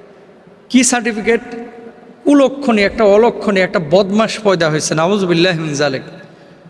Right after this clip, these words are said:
বাচ্চা আল্লাহ দিয়েছেন, নিয়ামতের শুকরিয়া আদায় করলেন না। যাকে বাচ্চা দেয়নি, দেখেন গা, ওই লোকটা চাচ্ছে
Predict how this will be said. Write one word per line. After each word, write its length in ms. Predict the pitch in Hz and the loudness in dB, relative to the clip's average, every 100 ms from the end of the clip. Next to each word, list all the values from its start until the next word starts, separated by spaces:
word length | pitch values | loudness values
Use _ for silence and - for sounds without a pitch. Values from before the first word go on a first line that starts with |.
| - | -6
বাচ্চা 300 | 160 175 - | -4 -2 0
আল্লাহ 200 | 185 190 | 2 2
দিয়েছেন, 540 | 170 180 196 - 208 147 120 - - - - 180 | 4 2 2 0 -4 -4 -10 -16 -20 -20 -8 -2
নিয়ামতের 420 | 185 180 165 170 | 0 2 0 -2
শুকরিয়া 380 | - 185 185 160 | -2 -2 0 2
আদায় 160 | 170 | 0
করলেন 300 | 175 185 214 | 2 2 2
না। 220 | 196 151 - - - - - - | 0 -2 -6 -16 -20 -20 -20 -4
যাকে 220 | 180 196 | -2 0
বাচ্চা 320 | 185 190 220 | 0 0 0
দেয়নি, 280 | 196 190 180 | 2 2 0
দেখেন 320 | 170 175 196 | 0 -2 -2
গা, 60 | 180 | 0
ওই 120 | 175 | 2
লোকটা 280 | 190 180 175 | 2 0 -2
চাচ্ছে 460 | 165 151 - 160 | -2 -2 -4 -4